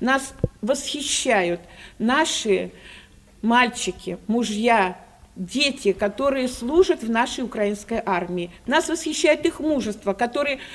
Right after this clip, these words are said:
совершенно не ожидали таких необычных событиях, которые вдруг свершились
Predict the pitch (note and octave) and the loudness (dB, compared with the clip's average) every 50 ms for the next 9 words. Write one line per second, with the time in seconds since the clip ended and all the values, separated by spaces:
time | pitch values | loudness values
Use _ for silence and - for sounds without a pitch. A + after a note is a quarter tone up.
0 | - - - - - B3+ C4+ D4+ C4+ - - E4+ F#4+ F#4+ F#4+ D#4+ E4 D#4+ D#4+ E4 | -18 -14 -8 -6 -2 0 0 0 0 2 6 8 10 10 10 8 6 4 4 4
1 | E4+ F#4 - D#4+ D#4 C4 B3 A3+ F3+ E3 E3+ F3 - - - - - - - - | 4 4 4 2 2 2 4 4 4 4 2 0 -2 -4 -10 -18 -20 -20 -2 0
2 | A#3+ A#3+ A#3+ - C#4+ B3+ - - - - - - - - - - A#3+ C4 C4+ C4+ | 0 0 2 -2 -4 -4 -4 -8 -14 -20 -20 -20 -20 -20 -2 2 4 6 6 8
3 | B3 F#4 F#4 - - D4 E4 F4 - - E4+ F4+ - E4 B3 - A3+ G#3+ G#3+ - | 8 8 8 8 6 2 0 0 4 4 4 6 6 4 2 0 -2 -4 -2 0
4 | A3 G#3+ G#3+ - A#3 A3+ A3+ A#3 G3+ G#3 B3 F4 F4+ F4 - - - C4 D#4 E4+ | -2 0 2 2 0 2 2 2 2 4 8 8 8 8 6 0 -2 0 0 0
5 | E4+ - - - A#3+ G#3 F#3 E3 F3 F3+ - - | 0 0 -2 -2 0 0 0 2 0 -2 -2 -6